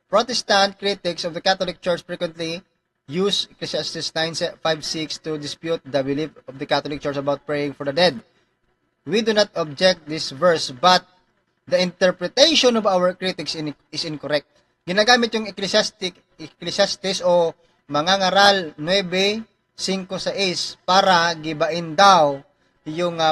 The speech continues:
pa-, pananalangin sa mga yumao na, which is walang contradiction o walang kinokontra ang simbahang katoliko, bagkus ang kinokontra lang ang maling pagkakaunawa po ng mga gumagamit nito.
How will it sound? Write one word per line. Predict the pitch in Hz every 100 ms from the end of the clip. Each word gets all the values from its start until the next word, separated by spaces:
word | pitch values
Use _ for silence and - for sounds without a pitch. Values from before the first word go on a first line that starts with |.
| 151
pa-, | 151 - _ 151
pananalangin | 156 156 156 156 151 151
sa | 151
mga | 147 143
yumao | 143 135 127
na, | 123 151 135 -
which | 175 185
is | 175 - _ _ _ _ _ _ 131
walang | 151 185 214 202
contradiction | 190 175 175 170 156 - 214 233
o | 170
walang | 170 175 175
kinokontra | 160 160 165 151 139 170 170
ang | 156
simbahang | 160 143 147 147 147
katoliko, | - 147 147 196
bagkus | 170 175 156 196 185 -
ang | 170 170 156 _ _ _ _ _ _ _ _ _
kinokontra | - 190 240 226 202 185
lang | 180 170 165
ang | 156
maling | 151 156 156
pagkakaunawa | 160 143 151 139 131 131 127 120
po | 131
ng | 113 123
mga | 120 120
gumagamit | 117 113 113 107 107 110
nito. | - -